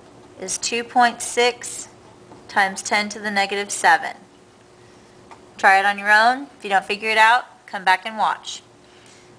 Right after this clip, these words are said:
All right, so if P H of the sample of human blood, seven point four one. To get P O H, I'm just gonna subtract from fourteen. Fourteen minus seven point four one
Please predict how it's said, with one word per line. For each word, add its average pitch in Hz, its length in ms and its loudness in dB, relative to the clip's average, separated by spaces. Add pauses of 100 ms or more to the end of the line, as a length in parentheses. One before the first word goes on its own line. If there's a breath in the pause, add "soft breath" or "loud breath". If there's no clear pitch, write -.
All 185 80 0
right, 208 160 0
so 226 100 -8
if 214 160 -6
P 247 100 -2
H 233 200 0
of 226 100 -14
the 220 80 -12
sample 226 380 -2
of 220 100 -4
human 214 320 -6
blood, 214 380 4 (240)
seven 202 400 -4
point 208 280 -6
four 208 280 -4
one. 202 420 0 (4000 loud breath)
To 214 140 -6
get 196 220 0
P 233 240 -4
O 226 220 6
H, 247 460 2
I'm 202 160 -6
just 202 200 -8
gonna 202 200 -2
subtract 202 720 2
from 214 260 -10
fourteen. 214 720 -8
Fourteen 202 500 -8
minus 202 300 0
seven 208 360 -4
point 208 280 -4
four 214 260 -2
one 202 400 0